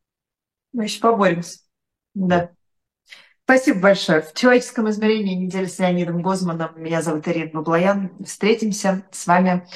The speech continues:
Speaker 1: в следующее воскресенье, а, в день электорального мероприятия. А, инструкцию мы вам
Speaker 2: После полдня.
Speaker 1: После
Speaker 2: После полдня.
Speaker 1: полдня. После
Speaker 2: Да.
Speaker 1: полдня.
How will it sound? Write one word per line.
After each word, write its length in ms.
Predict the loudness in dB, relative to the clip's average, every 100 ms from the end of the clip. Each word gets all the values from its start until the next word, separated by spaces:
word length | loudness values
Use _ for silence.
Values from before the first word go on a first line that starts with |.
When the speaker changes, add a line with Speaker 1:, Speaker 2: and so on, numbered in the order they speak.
| -20 -10
Speaker 1:
в 40 |
следующее 400 | 2 2 4 0
воскресенье, 760 | 0 0 -2 -2 -2 2 2 0 -6 -18 -10 2
а, 360 | 4 6 4 2
в 60 |
день 280 | 4 4 4
электорального 800 | 2 0 2 2 2 0 -2 -2
мероприятия. 1080 | -2 0 0 -4 -6 -6 -6 -6 -8 -8 -6 0
А, 260 | 4 4
инструкцию 600 | 4 2 -2 -2 -2 -2
мы 100 | 2
вам 100 | 8 8
Speaker 2:
После 340 | 8 6 4
полдня. 680 | 6 6 8 6 2 0 -2 -12 -12 -14 _ -14 -14 _ _ _ -2
Speaker 1:
После 400 | 4 6 4 2
Speaker 2:
После 100 | -2
полдня. 440 | 2 2 2 0
Speaker 1:
полдня. 120 | -8 -12 _ -20 _ _ -6
После 360 | -4 -4 -4
Speaker 2:
Да. 60 | -4
Speaker 1:
полдня. 380 | -4 -8 -8